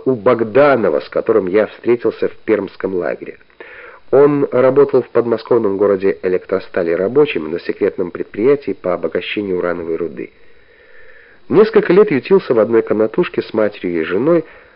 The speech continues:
обошел все инстанции, обил все пороги, но квартиру получить не мог. Тогда, обозлившись, он упер с работы секретную радиоактивную деталь,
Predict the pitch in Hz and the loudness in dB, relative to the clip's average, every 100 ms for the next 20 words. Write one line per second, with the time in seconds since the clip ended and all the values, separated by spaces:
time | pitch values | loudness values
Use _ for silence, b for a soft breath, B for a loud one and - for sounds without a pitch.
0 | B - 135 139 185 - - 123 107 - | B 0 0 2 2 0 0 0 0 -2
1 | 143 156 147 - 127 - 107 123 156 - | 0 0 0 0 0 0 -2 2 0 0
2 | - 101 98 135 151 120 127 143 - 120 | -4 -2 2 2 2 0 0 0 -2 -2
3 | - 170 131 101 107 - 120 110 104 65 | -2 -2 -2 -2 -4 -6 -8 -4 -4 -6
4 | - - - - _ _ _ B B B | -12 -18 -20 -20 _ _ _ B B B
5 | - 139 151 180 220 156 123 120 135 214 | 0 0 4 4 4 4 4 2 2 0
6 | - 170 - - 185 175 - 139 - 190 | 0 -2 -2 0 2 2 -2 -4 0 0
7 | 185 131 147 170 131 - 120 147 147 131 | 2 0 0 0 -2 -6 0 0 2 2
8 | 117 - 113 120 117 110 - 113 98 92 | 2 0 0 2 2 0 -2 -2 0 0
9 | 87 117 - 196 190 | 0 -4 2 2 2